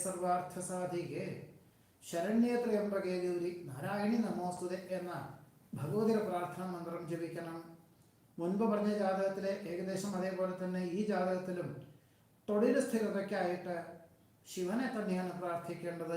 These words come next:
ശിവന്റെ പ്രാർത്ഥനാ മന്ത്രവും അതിനു പുറമെ സൂര്യന്റെ പ്രാർത്ഥനാ മന്ത്രവും ജപിക്കുന്നത് നല്ലതായിരിക്കും. ജപാകുസുമ സങ്കാശം കാശ്യപേയം മഹാദ്യുതിം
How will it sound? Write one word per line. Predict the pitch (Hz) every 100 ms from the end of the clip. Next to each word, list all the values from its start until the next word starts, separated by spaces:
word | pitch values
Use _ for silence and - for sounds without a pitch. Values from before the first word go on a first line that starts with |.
| 165
ശിവന്റെ | 165 160 185 180
പ്രാർത്ഥനാ | 175 175 180 175
മന്ത്രവും | 175 170 180 208 - - - - - - - -
അതിനു | 190 226 220
പുറമെ | 208 208 202 208
സൂര്യന്റെ | - 185 220 240 233 269
പ്രാർത്ഥനാ | 196 180 185 220 214
മന്ത്രവും | 185 180 180 175
ജപിക്കുന്നത് | 170 175 175 175 175 175 165
നല്ലതായിരിക്കും. | 147 165 170 165 165 165 202 254 247 - - - - 156 139
ജപാകുസുമ | 175 202 208 233 226 214 208 208 208
സങ്കാശം | 208 208 196 - 147 143 143 185 - - - - - - - -
കാശ്യപേയം | 147 170 226 226 208 202 202 202 190
മഹാദ്യുതിം | 185 196 196 190 143 135